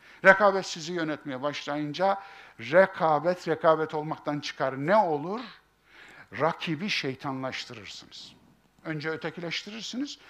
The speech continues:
sonra şeytanlaştırırsınız, sonra deccallaştırırsınız. Şeytanlaştırdığınız ve deccallaştırdığınız rakibiniz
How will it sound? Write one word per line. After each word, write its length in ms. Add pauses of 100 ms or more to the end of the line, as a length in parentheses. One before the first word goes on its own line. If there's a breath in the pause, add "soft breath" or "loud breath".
(120)
sonra 340
şeytanlaştırırsınız, 1080 (120)
sonra 420
deccallaştırırsınız. 1300 (1300)
Şeytanlaştırdığınız 1200
ve 100 (180)
deccallaştırdığınız 1300
rakibiniz 880